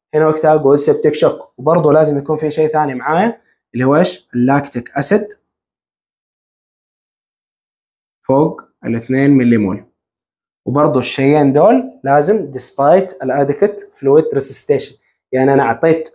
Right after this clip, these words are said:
فلويد وهذا اللي حنتكلم عنه بعدين في المانجمنت. إذا بالفلويد لا تحسن اللاكتيك أسيد ولقيته فوق ال اثنين واحتجت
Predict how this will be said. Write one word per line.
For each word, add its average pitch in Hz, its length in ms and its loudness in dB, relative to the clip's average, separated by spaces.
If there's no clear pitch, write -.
فلويد - 540 0
وهذا 135 160 0
اللي 131 100 -2
حنتكلم 135 440 -2
عنه 135 160 2
بعدين 131 300 2
في 135 360 0
المانجمنت. 165 640 0
إذا 160 400 2
بالفلويد 143 640 2
لا 151 180 2
تحسن 185 500 -2
اللاكتيك 170 420 0
أسيد 180 480 -2
ولقيته 135 720 2
فوق 170 200 2
ال 170 80 4
اثنين 165 480 0
واحتجت 127 1120 0